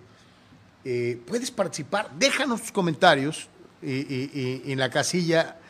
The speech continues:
de, del programa que se está transmitiendo y nosotros vamos a darle lectura a tu participación. Eh, Deportes, a diferencia de a lo mejor muchos otros, eh, eh, programas especializados en deportes,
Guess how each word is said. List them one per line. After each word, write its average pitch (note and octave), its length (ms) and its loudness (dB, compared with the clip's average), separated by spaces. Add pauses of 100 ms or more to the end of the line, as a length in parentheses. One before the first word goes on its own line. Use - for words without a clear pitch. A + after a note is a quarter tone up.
(260)
de, C3 460 2
del B2+ 240 -2
programa D3 460 4
que D3+ 100 -10
se C3+ 80 -10
está D3 180 -4
transmitiendo D3+ 640 -4 (480)
y D#3+ 100 2
nosotros D#3 580 2
vamos D3 600 0 (160)
a C#3 360 0
darle C3+ 320 2
lectura C#3+ 600 0
a A2+ 260 -4
tu A#2 140 -6
participación. B2 800 -2 (640)
Eh, C3+ 200 0
Deportes, D3 720 4
a C3+ 100 2
diferencia D#3+ 760 0
de C3 160 0
a B2 60 4
lo B2 100 2
mejor C#3 320 2
muchos E3+ 340 0
otros, D3+ 420 0
eh, A#2 360 -2
eh, G#2+ 320 -2 (760)
programas D3 580 6
especializados B2 680 -2
en D3+ 120 -2
deportes, C#3+ 540 -2